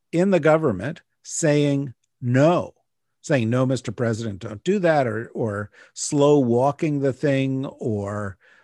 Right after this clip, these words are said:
uh, leaking stuff to the press and so forth. And, you know, this phenomenon, some people call it the deep state, which is part of the reason I was drawn to it, 'cause that's obviously one thing we've talked about a lot here. But to me, it's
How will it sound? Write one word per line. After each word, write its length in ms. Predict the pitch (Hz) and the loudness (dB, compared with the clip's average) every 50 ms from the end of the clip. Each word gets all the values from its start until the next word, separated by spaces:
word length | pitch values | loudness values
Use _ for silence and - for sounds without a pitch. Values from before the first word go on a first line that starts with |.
| _ _ _ - | _ _ _ -10
uh, 220 | 139 117 107 101 113 | -6 -6 -6 -6 -6
leaking 460 | 123 135 151 165 165 - - 160 139 117 | -2 0 0 0 0 0 -4 -4 -4 -4
stuff 320 | - - 147 127 120 - | -2 -2 0 -2 -2 -2
to 80 | - 123 | -6 -10
the 80 | 113 | -10
press 400 | - - 143 135 131 131 - - | -6 -4 -2 -2 -2 -2 -4 -6
and 100 | 127 107 | -8 -8
so 160 | - 170 180 | -6 -6 -6
forth. 260 | 151 - 120 110 120 - | -6 -6 -8 -8 -6 -4
And, 160 | 156 160 143 - - - - _ _ _ | -4 -4 -6 -8 -14 -20 -20 _ _ _
you 80 | - 302 | -4 -2
know, 120 | 294 262 | 0 2
this 180 | 220 208 190 - | 2 2 0 0
phenomenon, 520 | - - 180 147 135 143 170 185 160 127 107 | 2 0 2 4 4 4 4 2 2 0 0
some 180 | - - 170 | 0 -2 -2
people 240 | 170 208 160 107 95 | 0 0 -2 -2 -4
call 240 | - - 117 110 110 | -6 -4 -4 -4 -4
it 100 | 104 92 | -6 -8
the 80 | - 120 | -10 -12
deep 400 | 98 87 - - 107 98 - - | -12 -10 -10 -8 -8 -8 -8 -10
state, 480 | - - - 113 98 107 143 185 - | -10 -8 -6 -6 -4 -4 -6 -8 -8
which 220 | - 127 104 - - | -10 -10 -10 -10 -12
is 120 | 98 92 - - - - | -14 -14 -16 -20 -12 -8
part 160 | - 120 110 | -6 -4 -4
of 40 | 101 | -4
the 60 | 98 | -6
reason 320 | 101 110 113 113 104 104 101 | -6 -6 -6 -6 -6 -6 -8
I 60 | 107 | -8
was 120 | 101 92 | -10 -10
drawn 240 | - - 104 101 107 | -10 -10 -10 -10 -8
to 100 | 107 160 | -6 -8
it, 100 | 160 156 | -8 -8
'cause 160 | - - 98 92 | -8 -12 -12 -10
that's 240 | 104 104 107 - | -10 -10 -12 -12
obviously 460 | - - 113 101 104 104 - - 113 101 101 110 _ _ | -16 -16 -14 -12 -12 -12 -10 -12 -12 -12 -14 -16 _ _
one 160 | - 117 98 95 | -12 -10 -10 -10
thing 180 | - 113 104 | -12 -12 -12
we've 180 | 95 101 98 - | -12 -14 -14 -16
talked 280 | - 101 98 104 - | -16 -16 -16 -16 -16
about 160 | - 104 110 110 | -16 -16 -14 -12
a 40 | |
lot 200 | 107 98 107 117 | -10 -10 -10 -10
here. 260 | 120 139 160 160 131 - - - - - - - - _ - | -8 -6 -4 -4 -6 -6 -10 -20 -20 -20 -20 -20 -14 _ 2
But 260 | 165 143 147 - _ _ _ _ _ _ _ _ _ _ _ _ - - - | 4 4 4 2 _ _ _ _ _ _ _ _ _ _ _ _ -20 -14 -4
to 100 | - - | 0 2
me, 240 | 180 202 240 277 285 | 2 4 4 4 4
it's 220 | 240 160 120 - | 4 2 2 0